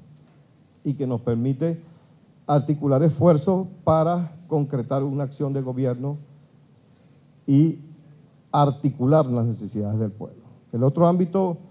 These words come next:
que también queremos discutir es el ban-, el ámbito de la lucha contra la delincuencia organizada y el financiamiento del terrorismo. La lucha frontal que tiene nuestro país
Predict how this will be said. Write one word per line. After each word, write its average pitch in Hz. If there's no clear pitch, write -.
que 131
también 139
queremos 175
discutir 165
es 175
el 156
ban-, 156
el 131
ámbito 160
de 123
la 123
lucha 156
contra 135
la 120
delincuencia 120
organizada 110
y 123
el 120
financiamiento 107
del 127
terrorismo. 113
La -
lucha 113
frontal 131
que 139
tiene 113
nuestro 131
país 135